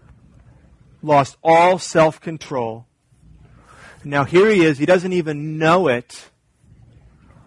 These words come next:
and he's completely exposed for anyone to come in and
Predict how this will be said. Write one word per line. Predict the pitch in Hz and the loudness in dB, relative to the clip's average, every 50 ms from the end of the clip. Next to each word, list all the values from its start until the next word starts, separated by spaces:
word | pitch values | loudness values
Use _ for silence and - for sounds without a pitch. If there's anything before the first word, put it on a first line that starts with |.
| _ - _ _ - | _ -20 _ _ -10
and | 151 151 156 | -6 -4 -4
he's | 151 143 - | -4 -4 -6
completely | - 160 147 135 - - - 196 220 226 240 247 233 226 226 226 226 - - | -12 -14 -14 -14 -14 -8 -4 -4 -4 -4 -6 -8 -6 -6 -4 -6 -6 -8 -10
exposed | 170 - - - - - - - 196 175 165 165 160 151 147 139 120 - - | -12 -12 -12 -14 -14 -14 -10 -2 0 2 2 2 0 -2 -4 -8 -12 -16 -12
for | - 147 147 151 | -8 -4 -2 -2
anyone | 165 175 196 208 185 180 170 165 165 165 165 | -2 -2 -2 -2 -2 -2 -2 -2 -2 -4 -8
to | - - - 151 147 139 139 139 127 - _ _ _ _ | -12 -12 -8 -6 -6 -4 -6 -8 -10 -12 _ _ _ _
come | - - 175 185 190 170 | -4 -2 0 0 0 -2
in | 156 147 143 143 143 143 - _ | -4 -4 -4 -6 -8 -12 -14 _
and | 156 147 143 139 139 135 123 123 | -8 -6 -6 -6 -6 -8 -12 -18